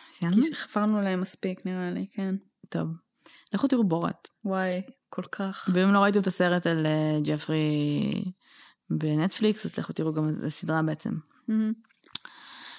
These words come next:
Speaker 1: אה,
Speaker 2: אגב, בורת זה הסיבה שראינו את, אה, אמרתי לך את זה נראה לי.
Speaker 1: את מה?
Speaker 2: את The Spy על אלי כהן.
Speaker 1: אה, כן, בגלל
Speaker 2: כי,
Speaker 1: סשה.
Speaker 2: כי כאילו פשוט, הוא פשוט כל כך טוב.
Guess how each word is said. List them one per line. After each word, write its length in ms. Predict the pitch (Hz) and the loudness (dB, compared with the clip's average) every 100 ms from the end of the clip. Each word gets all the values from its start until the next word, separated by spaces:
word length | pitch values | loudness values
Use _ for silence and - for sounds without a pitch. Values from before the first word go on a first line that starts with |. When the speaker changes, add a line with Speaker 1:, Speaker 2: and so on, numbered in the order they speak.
| - - | -6 4
Speaker 1:
אה, 520 | 170 170 170 175 175 | 6 6 6 6 8
Speaker 2:
אגב, 220 | 175 175 180 170 - - | 8 6 4 2 -8 -6
בורת 460 | 196 185 185 226 220 | -2 4 6 6 6
זה 80 | 196 | 4
הסיבה 340 | 214 185 190 | 2 4 4
שראינו 520 | 226 190 170 190 185 | 2 2 4 4 2
את, 180 | 175 - | 0 0
אה, 600 | 175 165 156 - - 165 196 - _ _ - | 0 0 0 0 0 -2 -4 -8 _ _ -4
אמרתי 260 | 175 202 | -2 0
לך 140 | 202 175 | 0 -2
את 40 | |
זה 80 | 165 | -6
נראה 220 | 160 156 | -6 -6
לי. 120 | - - _ _ - | -8 -12 _ _ -16
Speaker 1:
את 100 | - | -4
מה? 80 | 170 | -2
Speaker 2:
את 60 | |
The 240 | 165 165 - | 0 0 4
Spy 80 | 226 196 165 | 6 6 4
על 100 | 160 | 4
אלי 180 | 165 196 | 2 2
כהן. 300 | 208 175 160 190 | 4 4 2 2
Speaker 1:
אה, 120 | 180 175 | 2 4
כן, 280 | 180 170 | 2 2
בגלל 200 | 170 165 | 2 2
Speaker 2:
כי, 160 | 170 226 | 2 2
Speaker 1:
סשה. 120 | 180 180 - - - - | 2 0 -4 -16 -6 4
Speaker 2:
כי 200 | 254 202 | 6 8
כאילו 280 | 254 233 | 6 6
פשוט, 200 | 214 208 - _ _ | 2 -8 -10 _ _
הוא 100 | - - | -6 -4
פשוט 260 | 190 190 | -4 -4
כל 120 | - 180 | -8 -10
כך 260 | 180 - - | -10 -10 -12
טוב. 160 | - 165 | -12 -12